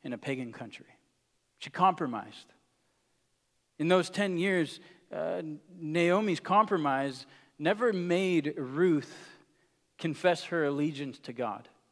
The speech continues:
Do you know when Ruth confessed her allegiance to God? It was when Naomi decided to go back,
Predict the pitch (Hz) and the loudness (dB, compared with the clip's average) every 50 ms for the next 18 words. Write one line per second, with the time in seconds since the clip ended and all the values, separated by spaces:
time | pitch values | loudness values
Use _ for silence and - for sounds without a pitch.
0 | _ _ _ _ _ _ _ _ _ _ _ _ _ _ _ _ _ _ _ _ | _ _ _ _ _ _ _ _ _ _ _ _ _ _ _ _ _ _ _ _
1 | _ 151 127 127 151 180 202 214 214 196 185 190 196 202 196 185 170 165 185 185 | _ -14 -8 -4 -2 0 0 0 2 2 2 4 4 2 2 0 0 0 0 0
2 | 180 190 165 151 143 151 175 190 185 170 - - 180 170 - - 170 170 170 - | 0 0 -2 -2 0 2 2 2 2 0 -4 -10 -10 -8 -4 -2 -2 -2 -2 -4
3 | - 180 170 160 156 147 151 160 151 151 160 151 - - 151 143 156 160 170 165 | -6 -4 -4 -2 -2 -2 -2 -4 -4 -6 -10 -12 -12 -12 -6 -2 -2 -2 -2 -2
4 | - - - - - 165 156 151 151 143 151 180 180 175 180 165 156 151 147 151 | -6 -14 -10 -4 -4 -4 -2 -2 -4 -4 -4 -2 -2 -2 -2 0 0 0 2 2
5 | 160 175 185 170 156 143 143 131 - - 135 131 135 127 - 127 - 127 113 107 | 2 0 0 0 -2 -2 -4 -4 -2 -2 -2 -2 -2 -6 -10 -10 -8 -8 -8 -8
6 | 117 117 113 110 - - - - | -8 -10 -10 -10 -14 -18 -20 -20